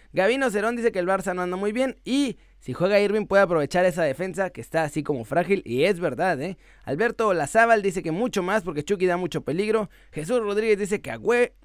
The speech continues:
o Ángel Iván Sánchez dice que no cree que tenga tantas oportunidades, pero que el Chucky puede jugar bien. José Luis Mainés dice, "No lo sé, Rick, espero que mi Chucky tenga un excelente partido, pero mi Barça va a ganar". Enrique Miranda dice que ando crudo, sí, no manchen, ayer me estaba muriendo.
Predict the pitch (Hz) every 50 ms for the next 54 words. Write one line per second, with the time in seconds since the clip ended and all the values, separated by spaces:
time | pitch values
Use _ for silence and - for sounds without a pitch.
0 | - - _ _ _ _ _ _ _ - 175 214 220 190 190 170 165 208 226 220
1 | 160 214 226 220 180 196 180 180 220 196 202 - 175 165 190 202 180 208 196 190
2 | 160 - 196 196 185 170 - 196 190 - - 147 131 147 139 151 160 196 202 -
3 | - 226 240 226 202 175 151 - 214 208 214 - - 190 202 190 - 143 147 170
4 | 180 160 123 120 110 - - - - - - - _ _ - - - 226 247 190
5 | 233 233 233 247 226 240 233 233 240 233 226 226 _ - 165 202 170 151 175 165
6 | - - - - 214 240 226 170 131 - - 151 160 139 113 117 - 147 - -
7 | _ - - - 214 214 165 165 139 123 - - 185 - 151 - 156 160 156 147
8 | 135 123 - - 120 131 147 147 143 127 113 - - - 135 127 - - 196 240
9 | 240 269 302 330 294 226 - 226 160 107 - - - - - 180 220 226 240 226
10 | 170 - - - - - - - - - _ - 147 160 170 185 214 214 190 208
11 | 196 185 202 196 202 196 196 175 185 175 - 180 185 185 165 139 - 180 196 214
12 | 214 202 - - 160 190 190 170 151 135 127 135 151 - - 110 90 - 95 -
13 | - - - - 139 139 139 131 120 113 110 104 85 - 110 62 73 82 - -
14 | -